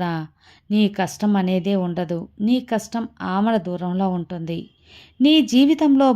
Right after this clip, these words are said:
మార్పు అనేది తప్పక వస్తుంది. ఆ మార్పు నీలో, నీ కుటుంబంలో కూడా తీసుకొస్తాను. నువ్వు చేసే ప్రతి పని నాకు తెలియకుండా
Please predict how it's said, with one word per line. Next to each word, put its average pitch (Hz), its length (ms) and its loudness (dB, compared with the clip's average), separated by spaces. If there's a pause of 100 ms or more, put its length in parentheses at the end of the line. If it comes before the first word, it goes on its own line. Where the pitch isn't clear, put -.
మార్పు 196 380 0
అనేది 190 340 0 (180)
తప్పక 185 320 -10 (100)
వస్తుంది. 175 460 -8 (500)
ఆ 180 120 -2 (140)
మార్పు 165 400 -6
నీలో, 190 300 2 (280)
నీ 240 80 0 (140)
కుటుంబంలో 233 580 0 (120)
కూడా 180 240 -4 (140)
తీసుకొస్తాను. 170 720 -8 (640)
నువ్వు 320 240 4 (120)
చేసే 294 320 4 (140)
ప్రతి 233 300 -2 (160)
పని 220 220 2 (200)
నాకు 190 260 -4
తెలియకుండా 190 640 -4